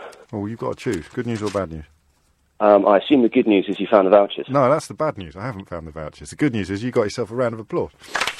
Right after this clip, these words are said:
Speaker 1: Oh, hang on. Uh, uh, qualifications?
Speaker 2: I'm studying civil and coastal
Speaker 1: Oh,
Speaker 2: engineering.
Speaker 1: it's, it's coastal engineering. Get in. Well done.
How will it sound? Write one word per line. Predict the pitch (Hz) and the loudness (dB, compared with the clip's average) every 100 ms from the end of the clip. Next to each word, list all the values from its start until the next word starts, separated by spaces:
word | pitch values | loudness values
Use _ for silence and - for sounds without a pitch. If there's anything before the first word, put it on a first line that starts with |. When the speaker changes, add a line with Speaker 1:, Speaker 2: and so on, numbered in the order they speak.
| - - - - - - - - - - - - | -4 -4 -2 -2 -2 -4 -2 -2 -2 -2 -2 4
Speaker 1:
Oh, | 147 | 6
hang | 180 | 8
on. | 147 156 175 | 6 4 4
Uh, | 190 196 202 196 202 196 190 190 185 180 175 170 160 | 4 4 2 0 -6 -6 -6 -6 -6 -6 -6 -6 -6
uh, | 139 - | -8 2
qualifications? | 165 151 175 170 196 - _ _ _ _ _ _ _ - | 4 6 4 2 -2 -10 _ _ _ _ _ _ _ 4
Speaker 2:
I'm | 110 107 107 | 8 8 4
studying | - 117 110 104 | 2 2 2 2
civil | 123 104 | 2 4
and | 104 | 4
coastal | - 98 - 180 | 4 4 6 4
Speaker 1:
Oh, | 104 | 4
Speaker 2:
engineering. | 95 85 82 - | -2 -8 -10 -12
Speaker 1:
it's, | - | -18
it's | 107 - - | -16 -14 -12
coastal | - 170 - 107 | -8 -8 -6 -8
engineering. | 104 90 101 73 | -8 -8 -12 -10
Get | 131 | -6
in. | 98 80 - - - - - - - - - - - - | -6 -4 -6 -6 -6 -6 -4 -6 -4 -4 -6 -6 -2 0
Well | 107 | 2
done. | 101 | 2